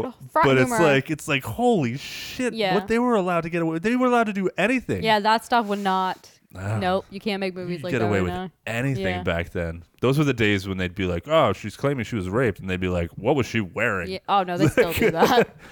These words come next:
Speaker 2: Unfortunately.
Speaker 1: But yeah, it just always shocks me when I see it. Um,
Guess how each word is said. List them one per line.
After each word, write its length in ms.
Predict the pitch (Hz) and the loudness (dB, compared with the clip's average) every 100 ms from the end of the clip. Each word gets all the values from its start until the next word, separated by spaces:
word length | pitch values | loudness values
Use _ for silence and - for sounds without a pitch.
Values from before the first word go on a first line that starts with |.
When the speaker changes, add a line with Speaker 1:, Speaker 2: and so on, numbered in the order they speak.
| - - - - - | -20 -20 -20 -20 -6
Speaker 2:
Unfortunately. 540 | 202 190 180 156 170 160 | -4 -2 -4 -8 -6 0
Speaker 1:
But 100 | 101 | 4
yeah, 220 | 101 95 104 | 6 6 4
it 80 | |
just 200 | - 135 | 0 0
always 160 | 127 107 | 2 2
shocks 380 | - 104 95 101 | 2 2 2 -2
me 60 | 95 | -2
when 80 | |
I 80 | 92 | -2
see 240 | 90 98 92 | -2 -2 0
it. 160 | 87 _ - | -2 _ -6
Um, 460 | 90 87 87 85 | -2 0 -2 -6